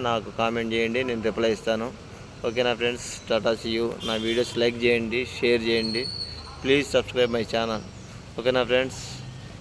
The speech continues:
కేవలం సీజీ అపాయింట్మెంట్ కోసమే నేను మళ్ళీ స్టార్ట్ చేశాను ఈ వీడియోస్ అన్నీ. ఎందుకంటే ఈ రోజుల్లో ఫన్నీ కానీ ఇక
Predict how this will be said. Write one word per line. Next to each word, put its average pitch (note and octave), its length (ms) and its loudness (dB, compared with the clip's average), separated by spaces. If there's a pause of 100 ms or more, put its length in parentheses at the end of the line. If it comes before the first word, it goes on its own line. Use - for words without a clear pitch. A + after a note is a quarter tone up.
(180)
కేవలం D3 460 8
సీజీ C#3 300 2
అపాయింట్మెంట్ C3 500 0 (140)
కోసమే C3 420 4
నేను C3 140 2
మళ్ళీ A#2 160 2
స్టార్ట్ A#2 260 4
చేశాను A2+ 280 0
ఈ - 60 0
వీడియోస్ A2 300 0
అన్నీ. F#2+ 160 -4 (760)
ఎందుకంటే C3 540 0 (140)
ఈ - 20 2 (120)
రోజుల్లో B2 420 4 (140)
ఫన్నీ A#2+ 380 0 (140)
కానీ A#2 360 2 (1000)
ఇక C3+ 80 2